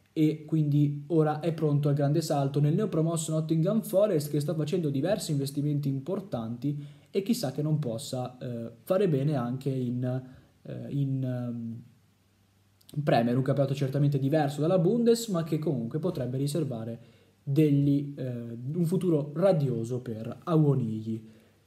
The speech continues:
Detto ciò, eh, altre notizie per, ehm, per proseguire questa in casa Monopoli, quindi andiamo in Serie C per la prima volta quest'oggi. È ufficiale l'arrivo di Rolando per il reparto tre quar-,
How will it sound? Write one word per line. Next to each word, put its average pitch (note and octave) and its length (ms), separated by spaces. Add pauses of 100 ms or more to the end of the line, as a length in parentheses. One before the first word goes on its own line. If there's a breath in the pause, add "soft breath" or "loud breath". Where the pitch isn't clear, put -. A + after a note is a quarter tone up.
(160)
Detto A3+ 320
ciò, - 480
eh, B2+ 300
altre D3+ 680 (140)
notizie G3 800 (200)
per, C#3 340
ehm, A#2 760
per B2+ 240
proseguire G3 840 (240 loud breath)
questa E3+ 840 (680)
in G#3 220
casa C#3+ 260
Monopoli, C3+ 520
quindi D#3+ 160
andiamo C#3+ 200
in C3+ 80
Serie C3 220
C - 380
per F3 120
la D#3 80
prima C#3+ 160
volta C3 300
quest'oggi. B2 760 (340 loud breath)
È - 80
ufficiale E3 460
l'arrivo C3 500
di C3+ 240 (120)
Rolando B2 580
per C3+ 440
il F#3 80
reparto B2 640
tre E3 200
quar-, B2+ 240